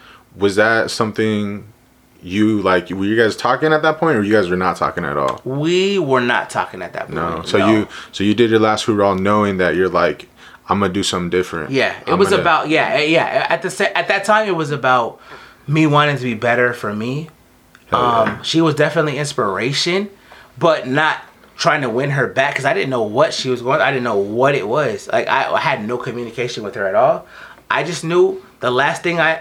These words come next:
Speaker 2: I, I had heard from her was she was focused on herself and being in the gym and being a better person. And that was something we would both kinda laugh about 'cause, like I said, we got happy, we got fat,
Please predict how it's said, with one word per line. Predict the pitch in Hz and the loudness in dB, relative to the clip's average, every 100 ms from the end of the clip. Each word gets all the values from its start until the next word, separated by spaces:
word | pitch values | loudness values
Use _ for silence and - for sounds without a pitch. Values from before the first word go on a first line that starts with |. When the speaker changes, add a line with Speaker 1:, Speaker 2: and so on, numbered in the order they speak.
| - | 0
Speaker 2:
I, | 131 127 131 | 2 2 0
I | 139 | 0
had | 135 123 | -2 -2
heard | 135 147 | 0 0
from | 143 147 | 0 2
her | 156 165 | 2 2
was | 123 | 0
she | - | -2
was | 135 127 - - - - | -2 -2 -6 -20 -20 -18
focused | - 131 - 143 | -2 0 0 0
on | 143 131 | 0 2
herself | 120 - 131 139 139 - | -2 0 2 0 -6 -4
and | 117 117 | -2 -2
being | 104 127 | 0 0
in | 127 123 | 0 -2
the | |
gym | 113 113 120 120 | -4 -4 -4 -4
and | 120 | -6
being | 110 113 | -6 -4
a | 110 | -2
better | 110 107 | 0 0
person. | 117 110 - 127 131 - - - | 0 -2 -2 -8 -8 -14 -20 -6
And | 139 | 0
that | 147 143 | 2 2
was | |
something | 139 147 131 | 2 0 0
we | 127 | 0
would | 131 127 | 0 0
both | 104 113 - | 0 -2 0
kinda | 131 | 0
laugh | 110 110 | 2 0
about | 113 117 107 | 0 0 0
'cause, | 117 | 2
like | 110 | 2
I | 113 | 2
said, | - 120 92 | 0 -2 -2
we | 123 | -2
got | 165 | 0
happy, | 156 165 - 104 98 - - - _ | 0 -2 -4 -12 -14 -20 -20 -20 _
we | 127 | -2
got | 143 120 | -2 0
fat, | - 175 - | 0 0 -2